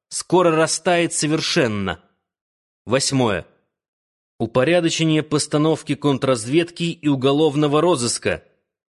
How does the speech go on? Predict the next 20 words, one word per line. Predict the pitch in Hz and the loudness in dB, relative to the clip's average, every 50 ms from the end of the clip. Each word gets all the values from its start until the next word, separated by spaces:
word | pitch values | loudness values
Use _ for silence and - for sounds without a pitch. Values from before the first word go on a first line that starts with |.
| _ _ - | _ _ -6
объединение | 107 113 117 120 123 135 156 151 143 160 170 180 190 190 180 165 151 143 139 143 | -4 -4 -4 -4 -4 -2 -2 -2 0 0 0 2 2 2 2 2 0 0 0 -2
их | - - 160 160 143 - - | -4 -4 -4 -4 -4 -4 -8
в | - - | -10 -4
пределах | - 147 143 131 135 151 143 135 117 - - | -2 -2 0 0 0 0 2 0 0 -2 -4
армии | - 143 160 165 170 175 180 185 180 165 175 - _ _ _ _ _ _ - | -2 0 0 0 0 0 0 0 0 -2 -4 -10 _ _ _ _ _ _ -6
и | 135 | -6
главноначальствование | 135 127 143 160 170 170 156 156 156 147 143 139 131 - - 170 170 170 156 - - 151 160 165 156 165 160 165 160 160 | -2 0 2 2 2 2 2 0 0 0 0 -2 -2 -2 0 0 0 0 -2 -4 -6 -4 -2 -2 0 0 0 0 0 0
в | 151 131 | 0 0
одних | 139 135 127 147 151 135 - | 0 0 0 -2 -4 -2 -2
руках, | 151 151 147 - 175 147 107 - - _ _ _ _ _ _ _ _ _ _ _ _ _ _ - | -4 -4 -2 0 0 0 0 -2 -6 _ _ _ _ _ _ _ _ _ _ _ _ _ _ -6
а | 107 107 | -6 -4
также | - - 131 127 120 110 120 135 | 0 0 -2 -2 -2 -2 -2 -2
обеспечение | - - 123 120 123 139 127 - - - 147 123 - - 120 117 113 113 110 | -2 -4 -6 -4 -2 -2 -4 -4 -2 -2 -2 -2 -2 -4 -4 -2 -2 -2 -2
дела | 104 120 147 156 156 147 | -2 0 0 0 0 0
соответствующими | - - 131 120 - - 131 135 123 - - 131 127 123 - - - 127 123 | 0 0 -2 -2 -2 -2 -2 -2 -2 -4 -4 -6 -6 -6 -6 -6 -4 -4 -4
кредитами. | 117 - 127 131 131 127 127 107 - 107 98 92 73 - _ _ _ _ _ _ _ _ _ _ _ _ _ _ _ _ - | -4 -4 -4 -4 -4 -4 -4 -4 -4 -4 -4 -4 -6 -10 _ _ _ _ _ _ _ _ _ _ _ _ _ _ _ _ -20
Девятое. | - 87 87 92 98 113 127 131 123 110 104 - 104 92 85 76 - _ _ _ _ _ _ _ _ _ _ _ _ _ _ _ _ _ _ _ - | -18 -12 -8 -4 -2 0 0 2 0 0 -2 -2 -4 -4 -4 -6 -8 _ _ _ _ _ _ _ _ _ _ _ _ _ _ _ _ _ _ _ -10
Милитаризация | 95 101 107 123 139 156 160 147 - 151 147 143 120 147 165 165 156 - - 147 | -6 -2 0 0 0 0 0 -2 -2 -2 -2 0 0 0 0 -2 -2 -2 -2 -2
железных | 135 120 143 143 156 151 139 127 139 135 123 | -2 0 0 0 0 0 -2 -2 -2 -2 -2
дорог, | 117 139 143 143 135 - - - | 0 0 0 2 0 0 -2 -6